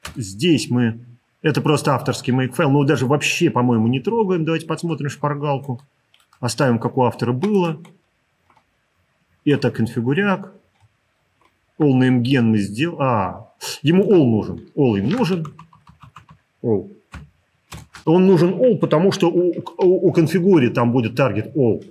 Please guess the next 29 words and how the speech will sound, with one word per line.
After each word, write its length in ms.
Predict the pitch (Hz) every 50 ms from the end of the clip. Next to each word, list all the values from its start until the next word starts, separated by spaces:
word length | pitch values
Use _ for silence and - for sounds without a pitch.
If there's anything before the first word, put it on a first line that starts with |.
| -
а 80 | - 120
здесь 220 | 107 127 165 143
таргета 320 | 110 139 135 120 107 - 143
all 260 | 139 147 135 131 123
нету, 400 | 131 160 190 - - 123 107 - - _ - - - _
и 80 | - 120
поэтому 380 | - 127 127 139 139 139 131 127
он 160 | 131 127 117 _ _ _ _ _ _ _ _ _ _ -
ничего 540 | 107 110 113 120 120 113 - - 120 127
не 120 | 127 123 117
сумеет. 560 | 113 - 139 139 139 131 113 101 95 - - - - _ _ _ - _ _ - _ - - - _ _ _ _ _ _ _ _ - _ - _ - - _ _ - _ _ _ -
Ну, 120 | 359 320
вот 180 | 233 214 - -
так 240 | - 104 87 - -
вот. 180 | 98 - - - - - - - _ _ _
Вот. 480 | - 151 175 170 117 - - - - -
Мне 260 | 151 165 196 220 226
кажется, 380 | 214 - 254 254 220 - - -
что 160 | - - 196
этого 220 | 190 190 190 175
прям 500 | - - 180 170 156 143 147 - - - - -
чуть 260 | - - 180 165 -
ли 80 | 175
недостаточно 1040 | 165 160 147 139 160 156 156 - - 202 196 147 - 107 - - - - 104 104 101 - - _ _ _ _ _ -
для 140 | - 107 120
того, 260 | 110 135 135 139 139
чтобы 280 | 120 - - 120 120 120
все 180 | - - 135
собралось. 760 | 120 - 127 110 120 135 147 170 240 285 247 - - - -